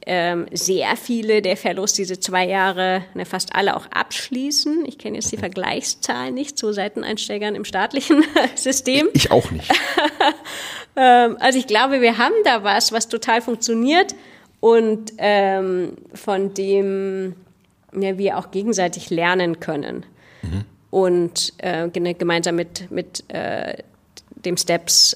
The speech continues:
Speaker 1: äh, ähm, beispielsweise in Berlin. Und, ne, deine Frage war auch zu Zugangshürden. Also ich, das, das Haupt-,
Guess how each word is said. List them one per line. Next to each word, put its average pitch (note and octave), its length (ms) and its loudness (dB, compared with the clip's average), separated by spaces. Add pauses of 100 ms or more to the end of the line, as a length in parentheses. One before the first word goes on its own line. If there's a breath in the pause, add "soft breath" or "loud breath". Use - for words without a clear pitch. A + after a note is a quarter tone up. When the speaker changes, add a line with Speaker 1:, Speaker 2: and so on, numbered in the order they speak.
Speaker 1:
äh, E3 280 -4 (1120 soft breath)
ähm, E3+ 280 -10
beispielsweise E3 600 -6
in E3 120 -2
Berlin. F#3 420 -2 (760)
Und, F#3+ 440 2 (1400 soft breath)
ne, G3 360 -4
deine G3+ 180 2
Frage G#3 320 2
war G#3+ 140 2
auch G3+ 80 -8
zu - 180 -8
Zugangshürden. D#4 1600 0 (1400 loud breath)
Also G3 240 -4
ich, - 320 -18
das, G#3+ 220 0
das - 360 2
Haupt-, G#3+ 640 2